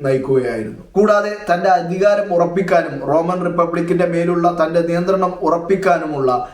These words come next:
സീസറിന്റെ ആഗ്രഹം യുദ്ധത്തിൽ ഏർപ്പെടാനുള്ള തീരുമാനത്തിൽ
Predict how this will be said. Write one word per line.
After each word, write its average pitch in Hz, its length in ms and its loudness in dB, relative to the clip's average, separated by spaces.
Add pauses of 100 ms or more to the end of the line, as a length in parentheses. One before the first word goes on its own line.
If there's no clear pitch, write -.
(200)
സീസറിന്റെ 175 680 0
ആഗ്രഹം 151 440 -2 (180)
യുദ്ധത്തിൽ 160 420 0
ഏർപ്പെടാനുള്ള 160 1080 0
തീരുമാനത്തിൽ 175 720 0